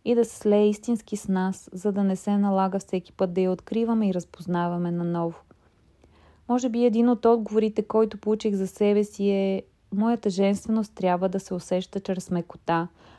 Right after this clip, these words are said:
приемане, преживяване, търпение.“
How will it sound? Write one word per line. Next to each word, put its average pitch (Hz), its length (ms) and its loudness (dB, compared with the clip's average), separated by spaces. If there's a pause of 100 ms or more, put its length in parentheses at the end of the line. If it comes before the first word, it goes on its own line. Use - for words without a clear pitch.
(120)
приемане, 208 600 2
преживяване, 196 840 2
търпение.“ 170 720 -4